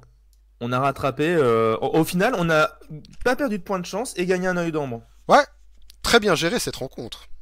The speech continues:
Speaker 2: je dois le dire. Et
Speaker 1: Bien.
Speaker 2: ensuite, nous prenons le chemin du nord qui vous a été proposé plusieurs fois, mais nous sommes, maintenant que nous avons fini cette cabane, nous allons repartir vers le nord pour ceux qui tiennent le plan.
Speaker 1: Bon, si on avait attaqué la sorcière dès le début, on serait à dix points de chance, mais à part ça, hein.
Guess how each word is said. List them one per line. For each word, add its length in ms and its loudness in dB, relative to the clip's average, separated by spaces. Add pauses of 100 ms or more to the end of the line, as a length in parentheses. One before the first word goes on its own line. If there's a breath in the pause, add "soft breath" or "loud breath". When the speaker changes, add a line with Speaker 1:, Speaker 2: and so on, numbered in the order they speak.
(180)
Speaker 2:
je 120 -12
dois 140 -8
le 60 -8
dire. 340 -12 (360 loud breath)
Et 40 4
Speaker 1:
Bien. 100 10
Speaker 2:
ensuite, 480 2 (200)
nous 160 2
prenons 480 2 (140)
le 140 2
chemin 280 2
du 120 -6
nord 200 2
qui 100 -10
vous 80 -8
a 60 0
été 160 -4
proposé 340 -8
plusieurs 280 -8
fois, 300 -4
mais 200 0 (160)
nous 80 -14
sommes, 220 -8 (180)
maintenant 340 -8
que 120 -18
nous 100 -12
avons 120 -12
fini 200 -12
cette 180 -16
cabane, 380 -14 (460 soft breath)
nous 120 -14
allons 160 -10
repartir 520 -8
vers 120 -10
le 120 -14
nord 240 -14
pour 140 -20
ceux 120 -14
qui 240 -20 (560 soft breath)
tiennent 220 -12
le 100 -14
plan. 240 -20 (1120 soft breath)
Speaker 1:
Bon, 140 -8
si 180 -6
on 160 -2
avait 140 0
attaqué 260 -4
la 120 0
sorcière 260 -6
dès 80 -4
le 60 -6
début, 200 -6
on 140 -4
serait 160 -10
à 20 -6
dix 120 -12
points 120 -10
de 60 -12
chance, 220 -16
mais 100 -16
à 60 -20
part 140 -20
ça, 120 -12
hein. 40 -12